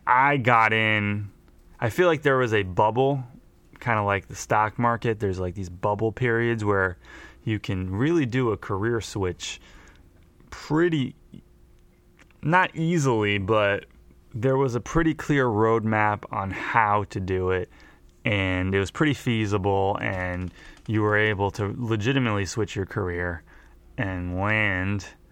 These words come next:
a U X job. You still could do it, but now it's much harder. There's a lot more components of a U X skill set that is now table stakes when it comes to hiring, where it was, like, this cool new thing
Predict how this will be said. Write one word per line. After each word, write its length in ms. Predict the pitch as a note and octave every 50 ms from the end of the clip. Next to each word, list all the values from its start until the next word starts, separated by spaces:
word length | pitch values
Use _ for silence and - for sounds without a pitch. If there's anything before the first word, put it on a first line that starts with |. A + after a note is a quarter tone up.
| - - - - -
a 80 | G2+
U 160 | F#2+ G#2+ A2
X 180 | G#2 G#2 F#2+ -
job. 260 | - - - - -
You 100 | A#2 A2+
still 240 | G2 - - E3 E3
could 200 | - - A#2+ G#2+
do 240 | G#2 D#3 E3+ D#3 B2
it, 240 | G#2 G#2 G2+ - - - - - - - - -
but 160 | A2+ G#2+ G2+
now 340 | G2 G2+ A2+ B2 B2 A#2 A2
it's 160 | G#2+ - -
much 240 | A2 A2+ A2+ A2 -
harder. 800 | - - - - - - A#2 A2 A2 G#2 G2 F#2 F#2+ G2+ G#2 - - - - - - - - - -
There's 180 | - A2+ G2+ G#2+
a 60 | A2
lot 340 | G#2 A#2 A#2+ B2 B2 F#2+ E2
more 640 | A#2 A#2 A2+ A2+ A2+ A2 G#2+ G#2+ G#2 G#2 G#2 - - - - - - - - - -
components 640 | - C3 A2+ G#2 - - C3+ C3 B2 A#2+ A#2+ A2 -
of 140 | A#2+ A2 G2+
a 60 | G#2
U 220 | G#2 G#2+ A2+ A2+
X 200 | G#2+ G#2 G2 -
skill 360 | - - - - B2+ A#2+ A#2 A2+
set 460 | - - - G#2 F#2+ G2 - - - - - - - - - - -
that 120 | A2+ G2+
is 160 | G2+ G2 F2+
now 240 | G#2 A2 G#2+ G#2 G2 - - -
table 420 | - - - D#3 E3 D#3+ C#3 A#2+ A2
stakes 760 | - - - - G#2 G2 F#2+ F#2+ F2 - - - - - - - - - - -
when 140 | - A2+ G#2
it 80 | G2+ -
comes 300 | - A#2 A2 G#2+ G2 -
to 120 | - G#2+
hiring, 640 | F#2 G#2+ A2+ G#2+ A2 G#2 G2 F#2 F#2 F2+ F#2 F#2+ F#2 - - - - - - -
where 180 | - G#2+ G#2+ G#2+
it 40 | G#2
was, 180 | G2+ G2+ F2+
like, 180 | G2 F#2 F#2+ -
this 160 | A2 G2 -
cool 400 | - - - - B2 A2+ G#2 G2
new 300 | G2 G2 G#2 A2 A#2 A2+
thing 500 | G2 - - G#2+ F#2+ F#2 F#2 F#2 F#2 F2+